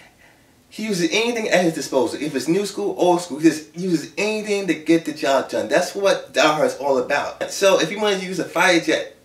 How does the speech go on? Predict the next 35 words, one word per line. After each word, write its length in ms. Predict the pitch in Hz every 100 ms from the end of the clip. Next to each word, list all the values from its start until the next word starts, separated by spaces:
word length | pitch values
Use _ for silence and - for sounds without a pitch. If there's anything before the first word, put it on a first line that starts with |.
| -
to 120 | 139
get 180 | 147 165
to 60 | 151
where 80 |
he 140 | 160 151
needs 180 | 156 151
to 80 |
go, 400 | 123 - 226 202 - _
then 180 | 339 320
fine, 520 | - 320 339 - - - _ 190
l-, 160 | 190 -
let 220 | 247 285
it 100 | 247
be. 340 | 269 247 - -
If 140 | - 170
you 60 |
don't 160 | 269 294
like 160 | 254 262
the 120 | -
F 160 | 226
twenty-two 420 | - 226 208 - -
fighter 340 | 220 208 175
jet, 400 | 160 190 180 - - -
then 340 | 277 269 254 - -
watch 400 | - 160 180 180
Die 200 | - 151
Hard 340 | 165 160 - 113
one, 240 | 147 147
two, 220 | - 135
and 100 | 131
three, 240 | 123 127 127
where 160 | - 135
it 120 | 117
doesn't 240 | 131 123 120
have 300 | 123 113